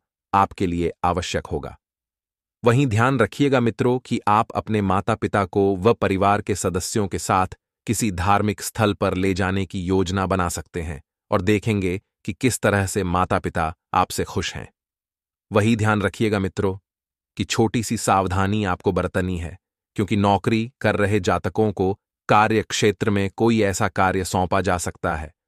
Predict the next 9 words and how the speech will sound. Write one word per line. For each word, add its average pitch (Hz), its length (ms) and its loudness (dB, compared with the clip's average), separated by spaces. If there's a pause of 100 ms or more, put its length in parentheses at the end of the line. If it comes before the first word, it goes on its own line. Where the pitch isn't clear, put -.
(120)
जो 104 160 4
उनको 101 240 0
प्रिय 92 280 -2
हो, 78 300 -8 (240)
लेकिन 104 320 2
जल्दबाजी 101 640 2
के 110 100 -4
चक्कर - 380 -4
में 95 220 -4